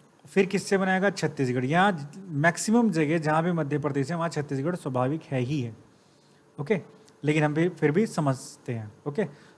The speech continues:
तो छत्तीसगढ़ के बाद झारखंड से और झारखंड के बाद बिहार से। तो अगर आप मोटा मोटा देखें, देखिए, तो तीन राज्य तो ये हैं, इधर तीन ये हैं,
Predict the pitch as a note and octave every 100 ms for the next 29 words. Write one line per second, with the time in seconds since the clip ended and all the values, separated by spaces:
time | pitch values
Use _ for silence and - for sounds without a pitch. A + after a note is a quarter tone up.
0 | - E3 - D#3+ D#3 G3 F#3 F#3+ F3+ F#3
1 | F#3 G3 E3 C#3 C#3+ D3+ D#3 D3 F#3+ G#3
2 | - - _ - D3+ D3 D#3+ D#3 C#3+ C#3
3 | A#2+ C3+ G3+ - - _ - D3 C3 A2
4 | - A2+ - - _ F3 E3 E3+ E3+ E3
5 | D#3+ F#3 F#3 E3+ D#3+ D#3 C#3 C3+ D#3 F3
6 | D#3 D3+ F3 F3+ E3 - F3+ F#3+ F3 F3
7 | D#3 E3 E3 D3+ C3 C#3+ D#3 F#3+ D3+ D3
8 | E3 - E3 E3 D3 D3 D#3 D3+